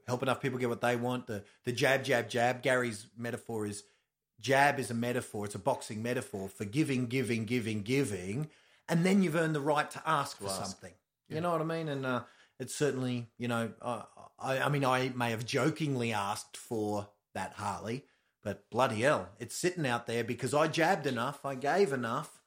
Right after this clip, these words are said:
Speaker 1: um,
Speaker 2: Absolutely.
Speaker 1: that the right hook, I didn't even really have to ask very hard, you know?
Speaker 2: Yeah. But
Speaker 1: So,
Speaker 2: that's,
Speaker 1: um,
Speaker 2: that's how our business is, is, you know,
Speaker 1: Mm.
Speaker 2: we,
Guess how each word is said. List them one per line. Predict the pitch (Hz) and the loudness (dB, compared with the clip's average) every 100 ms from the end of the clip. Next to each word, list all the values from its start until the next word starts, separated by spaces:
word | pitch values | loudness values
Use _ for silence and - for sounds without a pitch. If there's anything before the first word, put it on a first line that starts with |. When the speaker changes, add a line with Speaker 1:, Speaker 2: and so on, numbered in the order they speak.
| _ _ _ | _ _ _
Speaker 1:
um, | - 131 127 | -8 -4 -2
Speaker 2:
Absolutely. | 127 127 139 107 | -2 -4 -4 -4
Speaker 1:
that | 135 - | -4 0
the | 131 | 2
right | 139 135 | 2 2
hook, | 117 147 - - _ - | 0 -6 -8 -20 _ -8
I | 120 | -6
didn't | 131 147 | -2 0
even | 139 127 | 2 2
really | 131 160 131 | 0 0 -2
have | 127 | -4
to | - | 0
ask | 123 139 - | 2 2 2
very | 151 151 | 0 2
hard, | 120 127 160 101 95 | 0 -2 -4 -8 -10
you | 110 | -6
know? | 117 135 | -2 -2
Speaker 2:
Yeah. | 135 - _ _ _ - | -4 -12 _ _ _ -2
But | 143 | 2
Speaker 1:
So, | |
Speaker 2:
that's, | 151 127 | 2 0
Speaker 1:
um, | 127 | -2
Speaker 2:
that's | 147 - | -2 0
how | 127 120 | 0 4
our | 127 | 2
business | 117 107 - 92 - | 2 -4 -8 -14 -12
is, | 90 92 | -14 -14
is, | 92 - | -14 -6
you | 127 | -2
know, | 107 | 0
Speaker 1:
Mm. | 123 | 2
Speaker 2:
we, | 110 | 0